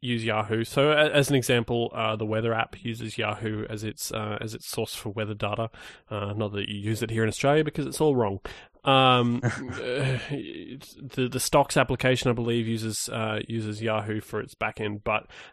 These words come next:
Speaker 1: uh, there is a certain, there is a limit on, like, on which applications use it. Um, you know, and it's, and it's specifically related to, you know, where they pull data from for specific,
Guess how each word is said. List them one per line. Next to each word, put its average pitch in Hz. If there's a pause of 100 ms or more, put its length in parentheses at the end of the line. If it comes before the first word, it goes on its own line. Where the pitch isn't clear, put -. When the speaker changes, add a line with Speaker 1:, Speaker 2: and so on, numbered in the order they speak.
Speaker 1:
uh, 120
there 135
is 139
a 131
certain, 127
there 123
is 117
a 131
limit 120
on, 104 (100)
like, 110
on 107
which 117
applications 110
use 104
it. 107 (640)
Um, 107
you 127
know, 104 (100)
and 107
it's, 110
and 110
it's 110
specifically -
related 104
to, 101
you 104
know, 101
where 104
they 101
pull 101
data 104
from 104
for 104
specific, 104